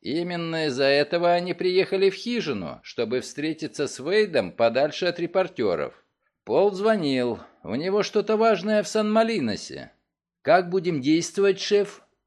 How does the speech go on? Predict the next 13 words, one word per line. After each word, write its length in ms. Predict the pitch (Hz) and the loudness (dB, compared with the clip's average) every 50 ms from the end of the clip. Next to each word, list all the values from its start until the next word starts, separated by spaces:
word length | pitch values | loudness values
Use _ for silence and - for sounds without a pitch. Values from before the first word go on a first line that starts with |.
| _ _ | _ _
Дождемся 640 | 107 - 117 135 110 107 131 165 175 170 - - 170 | -4 -2 0 0 0 0 -2 -2 -2 -2 -2 -2 0
Вейда 300 | 165 180 185 180 165 175 | 0 2 2 2 2 2
и 100 | 170 165 | 0 2
посмотрим, 680 | 170 170 170 160 - 185 214 240 233 220 208 180 143 | 2 2 2 2 0 -2 -2 -2 -2 -2 -2 0 0
не 100 | 139 139 | 2 2
расскажет 600 | 139 139 131 - - 160 165 151 143 156 139 - | 4 4 2 2 2 2 2 2 2 -2 -4 -2
ли 40 | 170 | -2
он 200 | 160 165 165 170 | -2 -2 -2 -2
нам 160 | 165 160 160 | -2 -2 -2
о 40 | 165 | -2
своих 360 | 156 - 175 175 170 156 - | -2 0 0 0 0 0 0
секретах?" 580 | - 185 - - 202 247 254 233 - - 80 - - _ _ _ _ _ _ _ _ _ _ | -2 -4 -4 -4 -4 -4 -4 -2 -2 -4 -8 -8 -10 _ _ _ _ _ _ _ _ _ _
"Нет. 580 | - 92 123 185 226 220 170 117 87 - - _ | -12 -10 -6 -6 -2 0 0 0 0 -2 -6 _